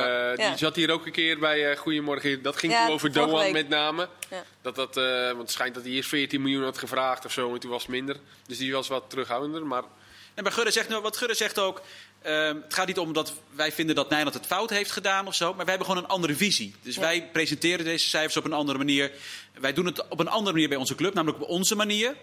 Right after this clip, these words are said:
Speaker 3: En dat wil niet zeggen dat het beter is. Uiteraard vinden zij wel dat het een betere manier is, want dan zouden ze het niet doen. Maar hij vergelijkt dat niet met Nederland in de zin van slecht of fout of wat dan ook. Zij doen het gewoon anders. Eh,
Speaker 1: Nou ja,
Speaker 3: en
Speaker 1: op
Speaker 3: ik
Speaker 1: zich
Speaker 3: vind
Speaker 1: is
Speaker 3: dat
Speaker 1: het
Speaker 3: je er
Speaker 1: ook
Speaker 3: best
Speaker 1: best
Speaker 3: waardering voor kan
Speaker 1: logisch,
Speaker 3: hebben.
Speaker 1: toch? Als je, als je kijkt, zeg maar, van, eh,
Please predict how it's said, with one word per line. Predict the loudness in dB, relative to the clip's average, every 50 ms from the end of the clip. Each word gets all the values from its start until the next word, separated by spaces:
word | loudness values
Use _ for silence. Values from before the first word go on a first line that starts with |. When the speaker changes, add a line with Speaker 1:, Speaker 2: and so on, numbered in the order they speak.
| -16 -12
Speaker 3:
En | -6 -4
dat | -4 -2
wil | 0 0
niet | 0 2 2
zeggen | 2 0 2 0
dat | -2 -2
het | -2 0
beter | 0 2 2 2 2 0 0
is. | 0 0 -2 -4
Uiteraard | -4 -6 -2 -2 -2 -2 -4
vinden | -6 -6 -4 -4
zij | -2 -2 -2 -2
wel | -2 -2
dat | -2 -4
het | -6 -8
een | -8 -4
betere | -4 -4 -4 -4 -6 -8 -10 -12 -16 -20 -14
manier | -12 -8 -6 -4 -4 -4
is, | -4
want | -4 -6
dan | -6 -4
zouden | -4 -2 -4 -4 -6
ze | -8
het | -8 -8
niet | -8 -8
doen. | -8 -10 -14 -18 -20 -20 -18 -18 -18 -18 -20 -8 _
Maar | -2 -2
hij | -2 0
vergelijkt | 0 0 2 2 2 2 2
dat | 0 0
niet | 0 0 0
met | -2 0
Nederland | 2 2 2 2 4 2 2 0 0
in | -2 -2
de | 0 0
zin | 0 2 2
van | 0 0 0
slecht | 0 2 2 2 2 2 0 -2 -4 -6
of | -8 -4
fout | 0 0 2 2 0 0 -2
of | -2
wat | 0 0 0
dan | 0 0 0
ook. | 0 0 -2 -4
Zij | -6 -4
doen | -4 -4
het | -2 -2
gewoon | -2 -2 0
anders. | 0 0 0 0 -2 -4 -4 -4 -6 -6 -8 -14 -20 -20 -20 -20 -18 -16 -18 -14 -8
Eh, | -2 0
Speaker 1:
Nou | 2
ja, | 4
Speaker 3:
en | 4 4
Speaker 1:
op | 2
Speaker 3:
ik | 2
Speaker 1:
zich | 2 2
Speaker 3:
vind | 2 2 2
Speaker 1:
is | 4
Speaker 3:
dat |
Speaker 1:
het |
Speaker 3:
je | 4
er | 4
Speaker 1:
ook | 4
Speaker 3:
best | 4 4
Speaker 1:
best | 4 4
Speaker 3:
waardering | 4 4 4 4
voor | 2 2
kan | 2 0
Speaker 1:
logisch, | 0 0 2
Speaker 3:
hebben. | 2 2 0 2
Speaker 1:
toch? | 2 2
Als | 2 2 2
je, | 2 2 2 4 2 2 2
als | 0 0 0 -2
je | -2 0
kijkt, | 2 2 2 2 0
zeg | -4 -2
maar, | -2 -2 -2 -2
van, | 0 0 0 0 0 -2 -6 -8 -8 -6
eh, | -2 0 2 2 2 2 2 2